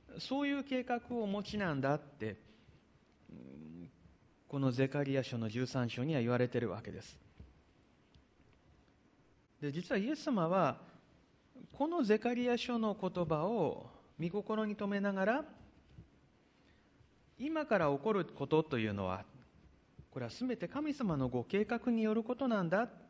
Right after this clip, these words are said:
そう弟子たちに告げておられるわけです。つまり、もう間もなく、本当に、え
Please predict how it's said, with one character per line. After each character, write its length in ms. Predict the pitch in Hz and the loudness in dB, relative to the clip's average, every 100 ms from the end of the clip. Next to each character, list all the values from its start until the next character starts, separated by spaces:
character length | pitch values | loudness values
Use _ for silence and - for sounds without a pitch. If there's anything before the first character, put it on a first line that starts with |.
| - - _ _ _ _ - - - - - - - | -20 -20 _ _ _ _ -20 -20 -20 -20 -20 -20 -16
そ 180 | - 254 | -4 2
う 20 | |
弟 160 | 214 | 2
子 100 | 220 | 2
た 140 | - 269 | 4 2
ち 120 | 220 | 4
に 440 | 147 117 - - - - - - - - - _ - - - - | 2 0 -4 -12 -20 -20 -20 -20 -20 -20 -20 _ -20 -20 -20 -18
告 220 | - - 143 | -10 -2 0
げ 120 | 196 | 0
て 100 | 220 | 2
お 100 | 220 | 2
ら 120 | 214 | 4
れ 120 | 202 | 4
る 80 | 156 | 2
わ 120 | 101 | 0
け 80 | - | -2
で 100 | - | -10
す。 180 | - - - - - - - - - _ _ _ _ - - 165 | -14 -18 -20 -20 -20 -20 -20 -20 -20 _ _ _ _ -20 -16 -6
つ 80 | |
ま 140 | 185 160 | 2 2
り、 200 | 160 190 - - - - - _ - - - _ _ _ | 2 -2 -10 -20 -20 -20 -20 _ -20 -20 -20 _ _ _
も 140 | - 214 | 0 4
う 20 | |
間 120 | 190 | 4
も 140 | 208 240 | 6 6
な 140 | 196 | 4
く、 180 | 143 117 - - - - | 2 -4 -6 -20 -20 -8
本 200 | - 254 | -2 0
当 160 | 277 | 2
に、 360 | 262 247 220 202 - - - - - - _ _ | 2 2 0 -8 -16 -20 -20 -20 -20 -20 _ _
え 400 | - - - - | -20 -20 -20 -18